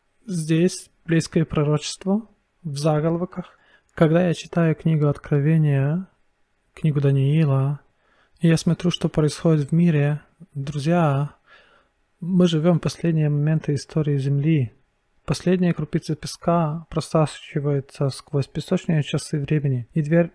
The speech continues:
спасения закрывается. Поэтому это очень важно прямо сейчас. Мы не знаем, когда день и час, когда Иисус придет. Мог бы Он прийти в этом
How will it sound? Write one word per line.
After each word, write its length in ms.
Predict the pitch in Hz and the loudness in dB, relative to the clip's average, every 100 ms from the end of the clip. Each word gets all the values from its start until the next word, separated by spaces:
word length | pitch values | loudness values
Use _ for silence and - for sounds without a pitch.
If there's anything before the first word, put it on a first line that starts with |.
| - | -18
спасения 520 | - 151 - 156 156 | -6 -6 -2 -2 0
закрывается. 800 | 139 - 147 151 139 120 - 123 _ _ - | 0 0 -2 0 0 -2 -10 -20 _ _ -2
Поэтому 680 | 165 160 - 147 147 160 _ _ | 2 2 2 2 2 0 _ _
это 200 | 165 170 | -2 2
очень 220 | 165 - | 0 2
важно 240 | 160 160 156 | 2 4 2
прямо 260 | - 156 | 0 0
сейчас. 640 | 151 160 - 147 117 - - - | 0 -2 0 0 0 -6 -18 -6
Мы 120 | 175 | 0
не 100 | 202 | 0
знаем, 300 | 196 220 185 | 2 2 0
когда 540 | 165 147 147 143 143 - _ - | 0 0 2 0 -2 -8 _ -4
день 280 | 165 170 156 | 0 2 2
и 40 | |
час, 260 | - 147 - | 2 -2 -2
когда 240 | - 139 | -4 -4
Иисус 220 | 135 151 | -2 -6
придет. 460 | - 151 135 131 - _ _ _ _ _ _ _ | -6 -4 0 -2 -4 _ _ _ _ _ _ _
Мог 220 | 160 165 | 2 2
бы 100 | 165 | 4
Он 120 | 160 160 | 2 2
прийти 280 | 160 - | -2 0
в 40 | 151 | 0
этом 360 | 151 156 151 | 0 -2 -4